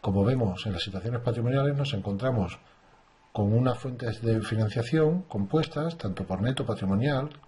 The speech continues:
o fondos propios, como por capitales exigibles o ca-,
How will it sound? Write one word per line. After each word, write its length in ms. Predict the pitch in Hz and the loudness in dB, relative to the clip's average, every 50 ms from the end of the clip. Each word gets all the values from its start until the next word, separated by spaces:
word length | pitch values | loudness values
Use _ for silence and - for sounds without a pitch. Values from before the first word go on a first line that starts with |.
| - - - | -20 -10 -10
o 80 | - | -8
fondos 320 | - - - 104 98 - - | -6 -2 -2 -2 -2 -2 0
propios, 500 | - 151 156 151 - 143 156 165 - - - - - - - - - - - _ | 2 2 2 2 2 -2 -4 -4 -6 -10 -14 -20 -20 -20 -20 -20 -20 -20 -18 _
como 400 | - 156 151 147 147 160 170 165 - - - - - | 0 2 2 2 0 -2 -4 -6 -10 -18 -20 -20 -6
por 240 | - 131 143 160 147 | 0 0 0 0 0
capitales 560 | - - 110 98 95 - 101 104 110 107 - | -2 -2 -2 -2 -4 -6 -4 -4 -4 -4 -6
exigibles 580 | 110 107 - 113 113 - 139 135 127 139 139 - | -8 -8 -10 -12 -10 -10 -8 -6 -6 -6 -6 -6
o 120 | 151 - | -8 -8
ca-, 100 | - - | -10 -12